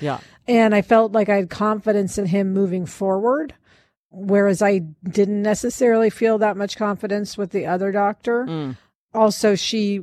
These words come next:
Speaker 2: referred to have, saying that only children led lonely lives, which
Speaker 1: Ugh.
Speaker 2: just, you know, struck me the wrong way.
Speaker 1: <laughs> Like,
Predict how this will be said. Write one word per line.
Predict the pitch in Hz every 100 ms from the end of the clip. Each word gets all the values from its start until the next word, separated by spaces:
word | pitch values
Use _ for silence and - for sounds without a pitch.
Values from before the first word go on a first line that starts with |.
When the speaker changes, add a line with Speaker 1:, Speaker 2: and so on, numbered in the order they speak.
| - 185
Speaker 2:
referred | 202 196 214 208
to | 202
have, | 208 190 208
saying | - 226 214 196 196
that | 196 196
only | 208 202 196
children | - 208 185 196 185 175
led | 190 175
lonely | 180 185 180 180
lives, | 170 175 185 196 -
which | 190
Speaker 1:
Ugh. | 202
Speaker 2:
just, | 170 - -
you | 190
know, | 175 160 - -
struck | - - 247
me | 247 269
the | 247
wrong | 226 208 202 196
way. | 190 180 208 -
Speaker 1:
<laughs> | - 302 311 -
Like, | 185 -